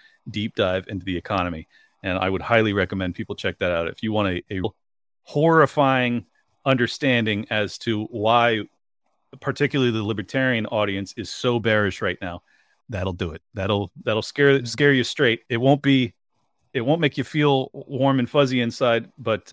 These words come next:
Speaker 1: my, my personal opinion as a professional money manager and as a lifelong investor, it's not about being warm and fuzzy. It's about looking the truth right in its face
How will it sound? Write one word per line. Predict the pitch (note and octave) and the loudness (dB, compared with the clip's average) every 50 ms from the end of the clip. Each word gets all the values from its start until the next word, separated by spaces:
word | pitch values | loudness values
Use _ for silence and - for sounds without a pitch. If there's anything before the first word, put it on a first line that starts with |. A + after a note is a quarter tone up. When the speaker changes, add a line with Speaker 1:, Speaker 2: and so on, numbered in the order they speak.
| _ - | _ -10
Speaker 1:
my, | B2+ A2+ A2 A2+ A2 A2 - - | -6 -4 -2 -2 -2 -4 -4 -6
my | A#2 A2+ A2 | -6 -6 -6
personal | A2 - - C#3 C3 - - B2 | -4 -2 -2 -2 -2 -2 -4 -6
opinion | G#2+ - - B2+ B2 A#2 A2 A#2+ | -6 -4 -4 -2 -2 -2 -2 -2
as | A2 G#2 F#2+ | -4 -4 -4
a | G#2 F2+ | -4 -6
professional | - - - - D3 C3+ B2+ - C#3+ C3 A#2+ | -6 -8 -4 2 2 2 2 2 -2 -2 -2
money | A#2 A#2 A#2 A#2 | 0 0 0 0
manager | A#2 A2+ A2 A2 A2 G#2 A2+ A2+ G#2+ | 0 0 0 -2 -2 -4 -4 -6 -4
and | - G2+ G2 | -4 -4 -4
as | G2+ G2 F2+ - | -4 -4 -4 -4
a | G2+ F#2+ F#2+ F2+ _ _ _ _ _ _ - | -4 -4 -4 -6 _ _ _ _ _ _ -2
lifelong | A2 A2 A#2 A2 - A#2+ A2 G#2+ G#2 | 0 0 0 0 -2 -2 -2 -2 -2
investor, | G2 F#2 F2+ G2+ G2 - - - G2+ F2+ - _ _ _ _ _ _ _ - | -2 -2 0 0 0 0 -2 -4 -6 -6 -6 _ _ _ _ _ _ _ -12
it's | B2 G#2 - - | -10 -10 -8 -6
not | A2+ G#2+ A#2 A2+ | -2 0 2 2
about | A2 G2 A2+ A2 A2 - _ - | 2 2 2 2 2 0 _ -4
being | A#2+ A#2+ A#2 G#2+ G2+ G2+ G2 | -2 0 0 0 0 0 0
warm | G#2 G#2+ G#2 | 0 -2 -2
and | F#2+ F2 | -4 -4
fuzzy. | - - G2+ F2+ D#2+ F#2 F#2 | -4 -2 -4 -4 -4 -8 -12
It's | - F#2 - - | -12 -12 -12 -8
about | G2+ G#2 G2+ G2 - | -4 -2 -2 0 0
looking | A2+ A2 G2+ - G#2 G2 | -2 -4 -4 -4 -6 -8
the | F#2 | -8
truth | - - - C#3 B2+ A2+ G2+ - - | -8 -8 -4 -2 -2 -2 -2 -4 -2
right | - G#2 A#2 - | 0 0 0 0
in | - | -2
its | A2+ - - | -6 -6 -6
face | - - A#2+ G#2+ F#2+ E2+ - - - | -2 0 2 2 2 0 -4 -10 -16